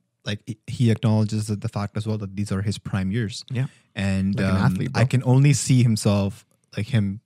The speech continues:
Speaker 1: you know, propelling
Speaker 2: Yeah.
Speaker 1: in, in, in the industry. So
Speaker 2: When is he, when is he gonna come on the pod?
Speaker 1: soon enough.
Speaker 2: People wanna know.
Speaker 1: Soon enough.
Speaker 2: Really?
Speaker 1: <laughs> Yeah.
Speaker 2: He's, he's coming on the pod. We're, we're manifesting it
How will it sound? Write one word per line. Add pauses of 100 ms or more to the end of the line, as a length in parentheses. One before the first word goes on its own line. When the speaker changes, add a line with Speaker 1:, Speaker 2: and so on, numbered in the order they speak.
(300)
Speaker 1:
you
know,
propelling (120)
Speaker 2:
Yeah. (140)
Speaker 1:
in,
in,
in
the
industry.
So (240)
Speaker 2:
When
is
he,
when
is
he
gonna
come
on
the
pod? (500)
Speaker 1:
soon
enough.
Speaker 2:
People
wanna
know.
Speaker 1:
Soon
enough. (120)
Speaker 2:
Really? (100)
Speaker 1:
<laughs>
Yeah.
Speaker 2:
He's,
he's
coming
on
the
pod. (540)
We're,
we're
manifesting
it